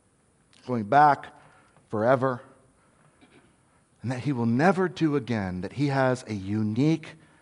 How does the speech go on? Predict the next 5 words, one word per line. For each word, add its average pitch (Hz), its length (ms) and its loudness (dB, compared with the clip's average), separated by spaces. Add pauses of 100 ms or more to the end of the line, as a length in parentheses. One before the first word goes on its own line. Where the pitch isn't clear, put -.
(380)
relationship 127 1000 -2
and 104 220 -6
purpose - 760 -8 (880)
for 139 560 2
us. - 520 -8